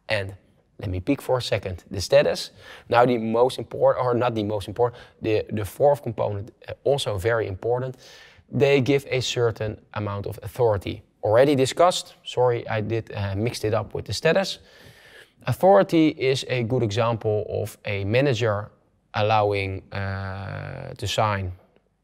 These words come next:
uh, invoices to a hundred thousand euros, or a regular employee without, uh, those properties can only sign until, uh, a thousand euros, for example.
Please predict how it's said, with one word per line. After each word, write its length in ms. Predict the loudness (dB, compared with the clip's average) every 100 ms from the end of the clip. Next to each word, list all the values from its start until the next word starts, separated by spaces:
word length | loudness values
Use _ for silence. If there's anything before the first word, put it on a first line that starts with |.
| -14
uh, 220 | -10 -8 0
invoices 520 | 2 2 0 -2 -6
to 140 | -4 -6
a 100 | -4
hundred 300 | -2 0 0
thousand 360 | 0 0 0 0
euros, 440 | 0 0 -2 -8 -16 -20 -6 2
or 400 | 6 6 4 0 -16 _ _ _ _ -20 -16 -10
a 220 | -8 -6 -10 -14
regular 640 | -6 -2 2 4 4 2 -2
employee 520 | -4 -2 -2 -4 -6 -8
without, 480 | -8 -2 0 0 -2
uh, 220 | -8 -6
those 200 | -4 -6
properties 500 | -6 -8 -8 -10 -10 -14 _ -6
can 220 | -4 -2 -4
only 280 | -6 -6
sign 420 | -6 -6 -8 -10 -12
until, 500 | -12 -12 -10 -12 -12 -14
uh, 160 | -14 -14 -12
a 60 |
thousand 400 | -6 -6 -6 -6
euros, 340 | -4 -6 -6 -12
for 200 | -12 -10
example. 400 | -10 -14 -18